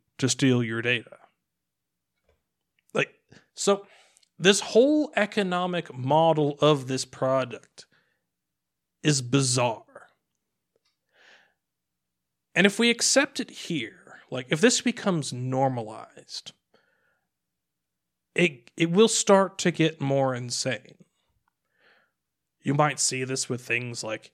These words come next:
heated gloves. You might see this with software updates to motorcycles, where you may buy a bike,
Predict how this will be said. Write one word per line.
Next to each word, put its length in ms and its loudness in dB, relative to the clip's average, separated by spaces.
heated 580 -10
gloves. 800 -6
You 160 6
might 320 4
see 320 2
this 500 -4
with 800 -2
software 680 2
updates 760 -4
to 760 0
motorcycles, 1160 -2
where 480 -4
you 280 4
may 260 4
buy 260 2
a 120 -2
bike, 500 -4